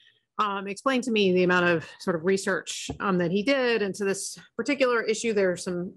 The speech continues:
nuances of the case law, uh, of the legal landscape surrounding,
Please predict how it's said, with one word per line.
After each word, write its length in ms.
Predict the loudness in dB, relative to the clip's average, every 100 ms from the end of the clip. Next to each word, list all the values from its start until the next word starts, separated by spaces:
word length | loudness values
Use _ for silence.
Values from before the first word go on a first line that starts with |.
| 0
nuances 800 | 4 6 4 2 0 0 0
of 100 | -2
the 60 | -4
case 300 | -2 -2 0
law, 400 | 0 2 2 -2 -6
uh, 140 | -8 -6 -6
of 220 | -8 -6
the 180 | -6 -8 _ _ _ _ _ -8
legal 320 | -2 2 4
landscape 500 | 4 2 2 2 0
surrounding, 600 | 0 2 4 4 2 -2